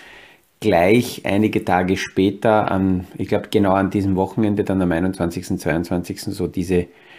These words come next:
zynische Rückmeldung und eine Frage, „No, schau ich mal an, wo diese Rallye jetzt sein wird.“ <laughs> Ja, und dann, die vergangene Woche, die letzte Woche, war diese Rallye tatsächlich da. Man musste nur die Augen öffnen.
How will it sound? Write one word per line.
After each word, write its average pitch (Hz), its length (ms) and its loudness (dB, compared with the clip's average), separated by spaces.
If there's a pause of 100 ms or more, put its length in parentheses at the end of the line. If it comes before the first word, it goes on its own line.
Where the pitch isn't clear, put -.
(520)
zynische 110 800 4 (640)
Rückmeldung 98 760 2
und 90 140 2
eine 87 240 2
Frage, 87 460 0
„No, 92 400 4 (640)
schau - 180 -2
ich 90 180 2
mal - 140 0
an, 82 300 0 (180)
wo 90 240 0
diese 87 520 0 (600)
Rallye 98 520 4
jetzt 87 320 0
sein 80 340 2
wird.“ - 380 -8 (500)
<laughs> - 300 -12
Ja, - 100 -2
und - 140 -14
dann, 107 340 2 (560)
die 82 120 -4
vergangene 92 480 2
Woche, 90 220 0
die 95 120 2
letzte 90 320 0
Woche, 92 400 2
war 82 240 2
diese 87 280 0
Rallye 85 280 0
tatsächlich - 500 -2
da. 82 140 -2
Man 95 140 2
musste 98 280 -6
nur 90 140 2
die 78 140 0
Augen 90 220 2
öffnen. 104 420 0